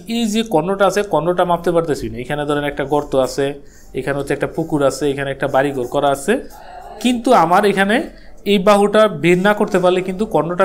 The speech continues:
বের করতে না পারলে কিন্তু আমি কি করতে পারবো না? হেরন সেবা বিষম বাহুতে হিসাব করতে পারবো না। তো হেরন বা বিষম বাহুতে হিসাব করার জন্য আমি এখানে একটা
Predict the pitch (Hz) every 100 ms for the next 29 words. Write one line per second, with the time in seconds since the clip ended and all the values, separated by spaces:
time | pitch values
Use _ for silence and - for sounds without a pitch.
0 | 175 170 165 180 180 185 180 185 175 165
1 | 175 175 147 165 165 165 175 180 190 233
2 | 330 - - - - 147 170 170 180 175
3 | 170 160 147 143 147 151 147 127 113 110
4 | 107 107 120 135 170 180 185 185 175 160
5 | 160 175 180 180 180 147 160 185 151 156
6 | 180 180